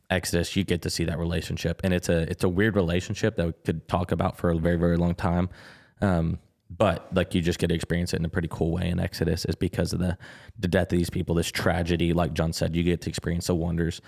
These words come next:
and the beauty that is God and what he's going to do. And, like, that, it, it echoes throughout all of scripture, and people see these things and they, like, I, I think people tend to think they're just, like, the exact opposite. In a way they are, but they also have a really, really cool relationship. I've get,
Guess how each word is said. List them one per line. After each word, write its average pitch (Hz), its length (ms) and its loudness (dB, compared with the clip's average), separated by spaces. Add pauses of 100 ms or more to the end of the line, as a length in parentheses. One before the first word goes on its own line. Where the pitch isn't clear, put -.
(320)
and 92 120 2
the 85 40 0
beauty 82 300 0
that 82 160 -2
is 82 260 -4 (120)
God 85 360 -2
and 82 140 -2
what 80 140 -2
he's 80 160 -2
going 82 220 -4
to 82 100 -6
do. 82 260 -2
And, 85 160 0
like, 82 160 -4
that, 87 220 2
it, 82 160 -2
it 92 160 2
echoes 87 340 2 (180)
throughout 92 260 2
all 85 180 2
of 82 80 -6
scripture, - 340 -4
and 80 140 -2
people - 360 -2 (520)
see 101 280 2
these 92 220 2
things 85 380 -2
and 85 100 0
they, 85 240 0
like, 82 320 -2 (580)
I, 95 220 0
I - 20 2
think 110 220 0
people 104 460 2
tend 101 280 0
to 90 80 2
think 90 220 -2
they're 92 140 2
just, 87 180 -2
like, 92 140 0
the 90 100 0
exact 87 380 -2
opposite. 85 420 0
In 92 100 0
a 90 80 2
way 87 200 2
they 90 160 0
are, 87 360 0 (360)
but 98 100 2
they 95 140 4
also 87 200 2
have 82 160 -2
a 85 40 -4
really, 80 260 0
really - 220 -4
cool - 160 -4
relationship. - 500 -6
I've 92 200 0
get, 95 120 0